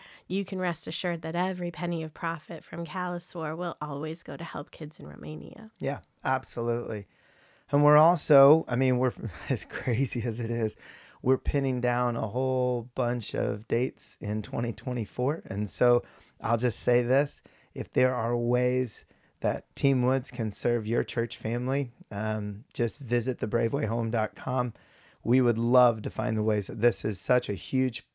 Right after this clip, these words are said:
Speaker 2: part of our heart to outfit and equip and come alongside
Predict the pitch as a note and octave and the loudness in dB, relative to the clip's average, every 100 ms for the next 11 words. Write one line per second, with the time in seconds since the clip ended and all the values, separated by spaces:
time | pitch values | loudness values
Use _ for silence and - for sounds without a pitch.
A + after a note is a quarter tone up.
0 | - - B2 A#2 G#2+ G#2+ - - A#2+ A#2+ | -10 -2 0 0 0 -2 -4 -6 -2 -2
1 | - - - A2 - A2+ B2 - - A2 | -2 -8 -4 -4 -2 0 0 0 -4 -4
2 | - G2+ G2 - - A#2+ - G#2+ G2+ - | -4 -8 -10 -8 2 2 2 -4 -10 -8
3 | A#2 A2 G2+ G2+ - - A#2 A#2 G#2+ | -4 -4 -4 -4 -6 -4 -2 -2 -4